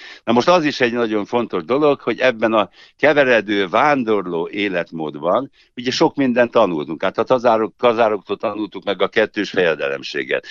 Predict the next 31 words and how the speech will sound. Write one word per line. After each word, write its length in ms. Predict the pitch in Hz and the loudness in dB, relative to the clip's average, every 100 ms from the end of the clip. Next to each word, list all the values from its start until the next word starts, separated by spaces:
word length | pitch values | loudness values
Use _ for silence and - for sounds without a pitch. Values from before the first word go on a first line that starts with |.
| - | -8
Kazároknál 720 | - 120 127 123 123 - 113 117 | 0 2 4 2 2 0 0 0
ismertük 560 | 117 117 107 - 101 | -4 0 0 -2 -8
meg, 300 | 104 113 117 | 0 0 2
a 80 | 104 | 0
törzsi 360 | 110 110 95 90 | 0 -2 -2 -2
vezetők 540 | 101 101 104 110 107 | -2 0 -2 -2 -4
legalábbis, 720 | 110 104 107 104 98 107 104 - - - - - | -2 0 2 2 0 -2 -4 -8 -20 -20 -18 -8
az 160 | 76 | -2
iszlám 440 | 117 120 135 120 113 | 0 2 2 2 0
hitet, 640 | 117 - 113 110 113 85 | -6 -2 2 2 2 -2
a 80 | 69 | -6
bizánci 560 | 104 98 117 117 110 | -4 0 0 0 -2
kereszténységet, 1080 | 113 110 110 - 107 101 - 101 95 104 95 | -2 0 0 -2 -4 -4 -4 -4 0 0 2
a 80 | 92 | 0
zsidó 420 | 107 107 113 110 | 0 2 4 4
hitet, 420 | 107 101 110 104 | 2 0 0 0
hiszen 300 | 101 - 90 | -4 -4 -4
a 80 | 87 | -2
kar-, 340 | 101 92 80 | 0 0 -2
a 100 | 87 | -4
kazárok 500 | - 104 92 82 85 | 0 0 2 -2 -2
vezérkara 580 | 90 92 87 80 82 82 | 0 0 0 -2 -2 -2
fölvette 640 | - 82 76 73 - 67 - - - | -2 -2 -2 -4 -4 -6 -6 -18 -14
a 100 | - | -6
zsidó 360 | 73 123 143 127 | 0 2 4 4
hitet, 460 | 127 113 135 131 - - _ | 2 2 2 2 -4 -20 _
és 160 | 110 139 | 0 0
aztán 280 | 127 143 | 2 0
így 220 | 165 131 - | -2 -4 0
kerülünk 520 | 107 101 90 87 120 | 0 0 -2 -6 -6
ide 440 | 117 131 139 - | 0 2 2 -2